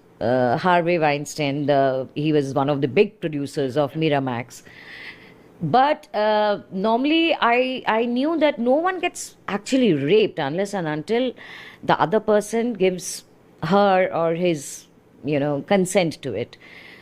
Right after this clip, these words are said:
So, but we always know that there are people, it's an industry, there are good, bad, ugly, uh,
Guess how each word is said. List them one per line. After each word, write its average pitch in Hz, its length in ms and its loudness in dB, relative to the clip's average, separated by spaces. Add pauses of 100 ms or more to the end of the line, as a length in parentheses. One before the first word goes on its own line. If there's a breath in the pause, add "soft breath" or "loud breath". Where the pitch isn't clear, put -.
(240 loud breath)
So, 247 560 2
but 226 220 -2
we 349 320 0
always 277 500 -2
know 269 220 0
that 254 220 0
there 214 320 2
are 240 340 0
people, 170 500 -2
it's - 160 -2
an 339 120 0
industry, 160 560 -2
there 165 280 2
are 180 160 0 (360)
good, 175 260 2
bad, 165 320 0
ugly, 151 540 -2 (640 loud breath)
uh, 147 320 2